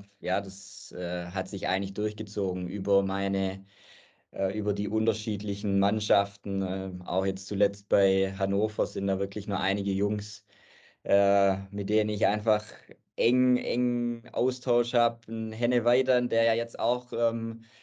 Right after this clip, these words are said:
neulich, äh, in der Presse war, der jetzt seine Karriere beendet in einem recht jungen Alter. Aber, ähm, das sind schon auch Persönlichkeiten, ähm,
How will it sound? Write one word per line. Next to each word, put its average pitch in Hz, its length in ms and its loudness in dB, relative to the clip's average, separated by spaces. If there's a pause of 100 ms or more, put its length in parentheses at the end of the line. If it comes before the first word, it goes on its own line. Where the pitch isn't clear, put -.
(120)
neulich, 117 580 0
äh, 113 240 2
in 113 120 -2
der 117 80 0
Presse 123 440 0
war, 113 200 4
der 113 100 2
jetzt 110 160 0
seine 107 240 -2
Karriere 110 420 -2
beendet 110 440 -4
in 104 120 -6
einem 101 140 -6
recht 104 380 -4
jungen 120 320 2
Alter. 117 500 4 (640)
Aber, 98 600 2
ähm, 101 120 -2
das 98 160 -4
sind 104 100 -4
schon 107 200 0
auch 104 140 0
Persönlichkeiten, 110 1000 0
ähm, 98 720 -2